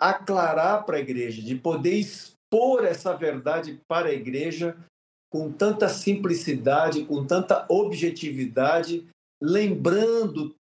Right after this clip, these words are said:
todos esses textos e lembrando por meio do Espírito Santo de todos esses textos que mostram claramente a presença do Espírito Santo na igreja.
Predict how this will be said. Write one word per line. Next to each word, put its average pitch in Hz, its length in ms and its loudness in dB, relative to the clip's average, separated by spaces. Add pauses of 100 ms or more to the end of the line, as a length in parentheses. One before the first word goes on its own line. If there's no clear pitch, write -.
(120)
todos 208 520 0
esses 202 440 -4
textos 190 480 0
e 180 60 2
lembrando 170 640 2
por 156 260 -4
meio 175 280 2
do 170 60 0
Espírito 160 500 -4
Santo 160 480 0 (300)
de 160 180 -2
todos 208 420 4
esses - 480 -2
textos 190 520 -2
que 202 160 0
mostram 175 960 2
claramente 185 1000 0 (340)
a 226 180 4
presença 190 760 -2
do 160 120 -8
Espírito 175 580 -4
Santo 151 420 0
na 135 100 4
igreja. 120 480 0